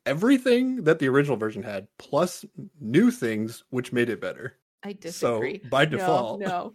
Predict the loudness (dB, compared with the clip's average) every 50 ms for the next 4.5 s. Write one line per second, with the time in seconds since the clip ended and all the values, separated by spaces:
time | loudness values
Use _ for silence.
0 | _ -6 -4 -4 -4 -4 -6 -6 -6 -6 -6 -4 -2 -2 -2 -2 -4 -8 -10 -10
1 | -10 _ _ _ _ _ _ _ -18 -18 -18 _ _ -12 -12 -12 -10 -10 -8 -8
2 | -6 -6 -6 -6 -6 -8 -8 -8 -8 -8 -8 -8 -10 -12 -14 _ _ _ _ _
3 | _ _ _ -8 -6 -6 -4 -6 -6 -6 -6 -6 -6 -6 -6 -8 -8 -6 -8 -6
4 | -6 -4 -2 -2 -2 -2 -4 -6 -8 -10